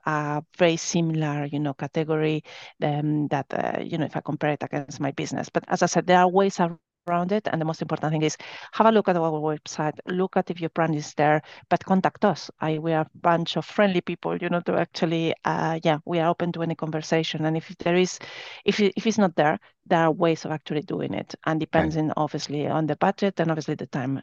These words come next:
Speaker 1: Um, but most importantly as well, your target audience, right? Because
Speaker 2: Yeah.
Speaker 1: this is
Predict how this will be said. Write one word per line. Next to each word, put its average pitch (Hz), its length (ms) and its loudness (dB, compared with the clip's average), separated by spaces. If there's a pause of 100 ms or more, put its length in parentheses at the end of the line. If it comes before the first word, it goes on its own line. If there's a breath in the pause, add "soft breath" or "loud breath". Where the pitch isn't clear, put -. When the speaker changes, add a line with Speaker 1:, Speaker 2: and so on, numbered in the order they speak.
(100)
Speaker 1:
Um, 147 420 -2
but 190 160 6
most 233 180 6
importantly 165 420 0
as 139 120 -6
well, 156 160 0
your - 120 -6
target - 360 -6
audience, - 380 -6
right? 156 280 -6
Because - 260 0
Speaker 2:
Yeah. 147 80 0
Speaker 1:
this 156 140 -4
is 165 160 -2